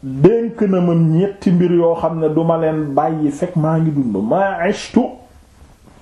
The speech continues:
mu ne, "Siyaamu thalathatu ayyaam min kulli shahr." Julli ñetti fan ci weer wu ne.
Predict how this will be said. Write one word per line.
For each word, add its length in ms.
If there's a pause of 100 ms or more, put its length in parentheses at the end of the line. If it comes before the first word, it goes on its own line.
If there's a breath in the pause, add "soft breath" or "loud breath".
(260 soft breath)
mu 180
ne, 100
"Siyaamu 600
thalathatu 640
ayyaam 400
min 220
kulli 340
shahr." 320 (580 loud breath)
Julli 480
ñetti 320
fan 280
ci 140
weer 220
wu 200
ne. 120